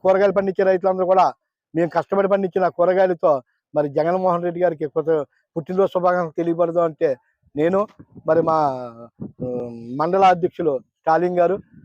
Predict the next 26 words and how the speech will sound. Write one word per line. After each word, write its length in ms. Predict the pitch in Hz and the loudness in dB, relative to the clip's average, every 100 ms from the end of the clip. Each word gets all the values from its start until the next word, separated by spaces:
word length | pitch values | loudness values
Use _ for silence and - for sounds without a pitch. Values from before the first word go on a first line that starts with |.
| - - | -14 -2
మరి 120 | 151 151 | 0 0
అధికార 200 | 156 175 | 0 0
ప్రతి 180 | 175 170 160 156 139 127 - | 0 -2 0 0 -2 -6 -4
కానుబోయిన 340 | 160 165 180 - | -2 0 -2 -2
సాగర్ 260 | 160 165 165 | -2 0 0
గారు, 160 | 165 190 _ _ _ 156 | -2 -4 _ _ _ 0
మరి 160 | 156 147 | 0 0
మా, 100 | 147 143 | 0 -2
ఉమ్, 400 | 139 135 127 120 113 _ _ _ - | -4 -10 -12 -16 -20 _ _ _ -8
ఈ, 60 | 143 143 135 131 123 120 _ _ - 160 | -4 -2 -2 -6 -10 -16 _ _ -12 -10
ఇన్ఛార్జ్ 340 | 151 196 170 196 | 0 0 2 2
గారైన 280 | 180 170 143 123 _ _ _ _ _ 151 | 2 2 -2 -6 _ _ _ _ _ 0
మాజీ 180 | 165 185 | 2 2
మంత్రి 180 | 180 170 | -2 0
వారు 180 | 180 165 | 0 0
చెలుబోని 300 | 165 165 180 170 | -2 -2 0 0
వేణుగోపాలకృష్ణ 800 | 170 170 170 160 165 160 160 - 156 | 0 0 0 0 -2 -2 -8 -6 -4
గారు 180 | 135 117 _ _ - | -4 -8 _ _ -2
ఆశీర్వాదాలతో 600 | 147 151 175 175 165 160 131 - _ - 147 | -2 2 2 4 2 0 -2 -4 _ -12 -8
ఈ 40 | - | 0
కార్యక్రమాన్ని 420 | 196 - 170 165 160 | 0 0 -4 -2 -2
చేస్తడం 240 | - 165 | -4 -4
జరిగింది. 260 | 151 156 208 _ _ _ _ _ _ _ _ _ _ _ _ - 180 | -6 -6 -10 _ _ _ _ _ _ _ _ _ _ _ _ -4 -2
ఈ 40 | - | 4
కార్యక్రమం 360 | 202 240 262 254 | 4 4 4 4
యొక్క 120 | - | 2